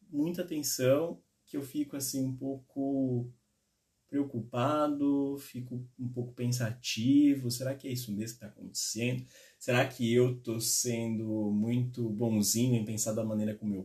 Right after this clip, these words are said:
penso? Ou será que eu, não sei, eu fico me refletindo algumas coisas aqui e eu quero compartilhar essas reflexões, essas ideias, né?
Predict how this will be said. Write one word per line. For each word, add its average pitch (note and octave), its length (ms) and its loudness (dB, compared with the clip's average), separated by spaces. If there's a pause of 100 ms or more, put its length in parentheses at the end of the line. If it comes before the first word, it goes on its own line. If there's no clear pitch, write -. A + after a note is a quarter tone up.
penso? A#2+ 520 0
Ou G#2+ 40 -2
será A#2+ 300 0
que B2+ 260 -2
eu, A#2+ 380 2
não D#3+ 80 -2
sei, C#3+ 280 2
eu C#3 40 0
fico - 180 -10
me C4+ 120 4
refletindo E3+ 560 4
algumas A#2 280 2
coisas G#2+ 220 -2
aqui F3+ 300 -4 (500)
e E3 40 4
eu F3+ 120 6
quero E3+ 480 6 (160)
compartilhar D#3+ 840 2 (320)
essas C3+ 300 -2
reflexões, C3+ 480 -2
essas C3+ 220 -2
ideias, A#2 480 6
né? A#2+ 280 0